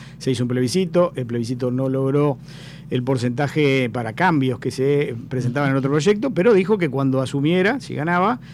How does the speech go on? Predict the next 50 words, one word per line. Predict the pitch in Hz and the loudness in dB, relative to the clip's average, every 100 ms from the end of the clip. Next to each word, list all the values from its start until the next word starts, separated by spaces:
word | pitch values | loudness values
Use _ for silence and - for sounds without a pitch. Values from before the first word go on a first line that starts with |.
| - - - | -16 -16 0
iba | 156 180 | 4 6
a | 202 | 6
plantear | 143 127 175 | 2 4 4
un | 143 | 4
diálogo | 147 147 127 | 2 2 0
social. | - 110 - 120 101 107 | -4 -6 -4 -2 -2 -4
La | |
O | 127 | -2
P | 135 | 0
P | 165 | 2
va | 185 | 4
a | |
integrar | 170 135 135 170 156 | 4 2 4 4 4
esa | 123 - 107 | 2 -2 -4
comisión | 117 110 - 135 | -4 -4 -2 -2
sectorial, | 120 120 - 123 131 139 143 135 - - - - | -2 -6 -4 0 2 2 0 -4 -12 -18 -18 -6
eh, | 123 120 117 | -2 -2 -2
junto | - 131 151 | -4 -2 0
con | 117 | -2
otros | 120 120 113 | -4 -6 -8
actores, | 101 123 107 92 | -6 -6 -6 -6
¿no? | 117 | -8
¿Cómo | 117 147 127 | -6 -4 -2
se | |
posiciona | 131 127 123 - 147 139 135 131 | -2 -4 -6 -2 0 0 0 -4
ante | 123 113 117 117 | -6 -6 -4 -4
estos | 123 131 - | -4 -6 -6
cambios | 160 156 139 123 143 | 0 2 2 -2 -4
y | |
cuáles | 123 190 185 | 0 2 2
serían | 151 165 165 | 2 2 0
los | 139 | 0
cambios? | 214 202 143 123 - - - | 2 2 2 -4 -10 -18 -6
Ayer | 147 | 0
el | 147 | 2
pit | 127 131 | 0 0
C | |
N | 147 147 | 0 2
T | 156 | 2
le | 208 | 2
planteó | 139 135 139 | 0 0 0
a | |
Orsi | 147 - 190 190 - - - | 0 0 0 0 -10 -18 -10
bajar | - 135 | -4 0
la | 143 | 2
edad | 139 | 2
de | 139 | 2
retiro | 139 135 160 | 0 0 0
a | 147 | 0
sesenta. | 113 160 131 101 | -2 -2 -2 -6